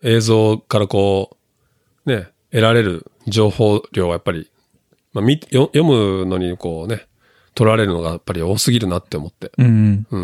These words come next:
Speaker 1: ん、なので、まあ、両方見るのがいいと思うけどね。
Speaker 2: そうですね。
Speaker 1: うん。
Speaker 2: えっと、火星の人は、なぜか日本語の放題が「オデッセイ」っていうタイトルなんですけど。
Speaker 1: え？なんで？
Speaker 2: いや、よくわかんないんだよね。
Speaker 1: え？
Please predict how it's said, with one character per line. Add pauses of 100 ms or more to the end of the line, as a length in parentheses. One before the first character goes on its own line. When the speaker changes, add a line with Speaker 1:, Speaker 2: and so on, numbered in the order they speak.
(180)
Speaker 1:
ん、
な
の
で、 (680)
ま
あ、
両
方
見
る
の
が
い
い
と
思
う
け
ど
ね。 (100)
Speaker 2:
そ
う
で
す
ね。 (340)
Speaker 1:
う
ん。 (460)
Speaker 2:
え
っ
と、
火
星
の
人
は、 (200)
な
ぜ
か
日
本
語
の (220)
放
題
が (420)
「オ
デ
ッ
セ
イ」
っ (220)
て
い
う
タ
イ
ト
ル
な
ん
で
す
け
ど。 (320)
Speaker 1:
え？ (380)
な
ん
で？ (140)
Speaker 2:
い
や、
よ
く
わ
か
ん
な
い
ん
だ
よ
ね。 (220)
Speaker 1:
え？